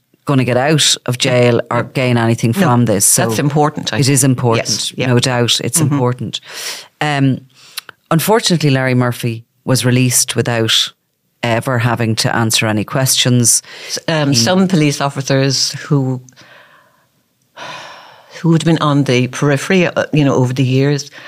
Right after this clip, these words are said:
Speaker 2: would say that, in fact, that, uh, that was an error, that he wasn't arrested on his release.
Speaker 1: Yeah, because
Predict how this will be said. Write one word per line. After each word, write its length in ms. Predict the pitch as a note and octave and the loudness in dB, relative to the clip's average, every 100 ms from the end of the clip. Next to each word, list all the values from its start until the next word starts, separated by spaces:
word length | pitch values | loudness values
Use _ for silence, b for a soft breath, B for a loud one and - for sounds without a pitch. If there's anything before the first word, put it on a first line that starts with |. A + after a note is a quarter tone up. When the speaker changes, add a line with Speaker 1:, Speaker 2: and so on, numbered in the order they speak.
| B B B | B B B
Speaker 2:
would 200 | D3 D3 | -2 0
say 300 | - C#3 B2+ | 0 2 0
that, 200 | C3 B2+ - | 0 -4 -2
in 180 | C#3 B2+ | 0 0
fact, 400 | C3 C3+ - - | -2 -6 -6 -6
that, 160 | B2+ C3 | -4 -4
uh, 60 | - - B B B | -6 -14 B B B
that 200 | E3 D#3 - | -2 -2 0
was 160 | C#3 | 0
an 120 | C#3+ | 2
error, 260 | C#3 C#3 C3 | 2 2 0
that 160 | C3 B2+ | 0 0
he 100 | C#3+ | 0
wasn't 380 | C3+ C3 C3+ - | 0 2 0 0
arrested 580 | C#3 C3 B2 - B2 - | 0 0 0 -2 -4 -2
on 220 | D3 C3+ B2 | -2 0 0
his 240 | A2+ - | 0 -2
release. 340 | G#2+ E2+ - | -4 -4 -2
Speaker 1:
Yeah, 180 | D4+ D#4+ | 2 2
because 480 | A#3+ B3 C4 B3+ | 2 0 0 2